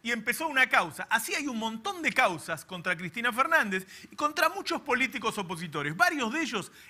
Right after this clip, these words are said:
están presos. ¿Y quién organizó todo eso? ¿Quién está arriba? ¿Quién es el gran titiritero que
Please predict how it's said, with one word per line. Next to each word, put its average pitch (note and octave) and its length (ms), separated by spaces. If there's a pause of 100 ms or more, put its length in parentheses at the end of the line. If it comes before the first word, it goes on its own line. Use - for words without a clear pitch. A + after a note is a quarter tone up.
están D4 400
presos. E3 460 (180)
¿Y C4 100
quién G#4 180
organizó B3 580
todo D#3 220
eso? F3+ 180
¿Quién F4+ 140
está C#4+ 280
arriba? B3+ 480 (160)
¿Quién C#4+ 140
es D#4 100
el C#4 140
gran F4 280
titiritero A3+ 840 (400)
que A3+ 300